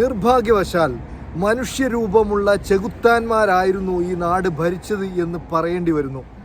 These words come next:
കാരണം എന്താണെന്നല്ലേ, ഈ ദൈവം കനിഞ്ഞനുഗ്രഹിച്ച നാട് എന്ന് പറയുന്നത് പ്രത്യേക വെറുതെ ഒന്നുമല്ല. കാരണം ദൈവത്തിൻ്റെ ഏറ്റവും വലിയ അനുഗ്രഹമാണ് വെള്ളം അല്ലെങ്കിൽ മഴ തരുന്നത് എന്നൊക്കെ പറയാം. വർഷത്തിൽ ആറ് മാസത്തിലധികം മഴ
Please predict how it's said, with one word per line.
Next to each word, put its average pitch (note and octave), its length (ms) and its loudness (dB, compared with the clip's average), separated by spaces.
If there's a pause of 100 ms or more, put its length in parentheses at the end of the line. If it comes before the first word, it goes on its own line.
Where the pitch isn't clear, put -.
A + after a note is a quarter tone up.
(320)
കാരണം F3 440 -2
എന്താണെന്നല്ലേ, D3 400 -6 (380)
ഈ A#3 180 -6 (800)
ദൈവം B3+ 260 2 (100)
കനിഞ്ഞനുഗ്രഹിച്ച A3+ 920 0
നാട് G3 360 -2
എന്ന് F#3+ 220 2
പറയുന്നത് E3+ 520 -2
പ്രത്യേക D#3+ 360 -6
വെറുതെ D3 240 -4
ഒന്നുമല്ല. D#3 340 -6 (300)
കാരണം E3+ 280 -2
ദൈവത്തിൻ്റെ F#3+ 520 0
ഏറ്റവും F#3+ 440 0
വലിയ G#3+ 220 0
അനുഗ്രഹമാണ് F3+ 920 -2 (260)
വെള്ളം D#3 520 -2 (300)
അല്ലെങ്കിൽ D#3 240 -4
മഴ D#3 440 -4
തരുന്നത് D#3 460 -4
എന്നൊക്കെ D3 240 -8
പറയാം. B2 280 -10 (680)
വർഷത്തിൽ A3+ 760 -4 (180)
ആറ് A#3 440 0
മാസത്തിലധികം F#3+ 800 -2
മഴ D3 160 -2